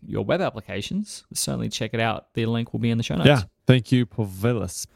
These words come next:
Speaker 2: I'm gonna get that wrong. That's terrible.
Speaker 1: Pavilis, I reckon. Pavilis Korup.
Speaker 2: Pavilis Korup. Yeah, he has been kind of doing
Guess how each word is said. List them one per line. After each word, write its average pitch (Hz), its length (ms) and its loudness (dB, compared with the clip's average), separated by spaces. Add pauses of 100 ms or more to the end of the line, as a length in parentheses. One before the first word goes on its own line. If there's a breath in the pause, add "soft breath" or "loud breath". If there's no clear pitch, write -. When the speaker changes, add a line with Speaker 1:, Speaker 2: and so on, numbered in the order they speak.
Speaker 2:
I'm 98 100 0
gonna 92 140 0
get 90 140 -4
that 92 140 -2
wrong. 92 280 0
That's - 220 -2
terrible. 107 400 0
Speaker 1:
Pavilis, 127 440 0
I 107 80 -2
reckon. 135 360 -6 (360 loud breath)
Pavilis 147 460 0
Korup. 127 380 0
Speaker 2:
Pavilis 117 460 2
Korup. 98 300 0 (340)
Yeah, 147 200 2
he 139 180 0
has 151 200 0
been 107 240 -6
kind 113 180 2
of 101 200 -6 (540)
doing 110 320 2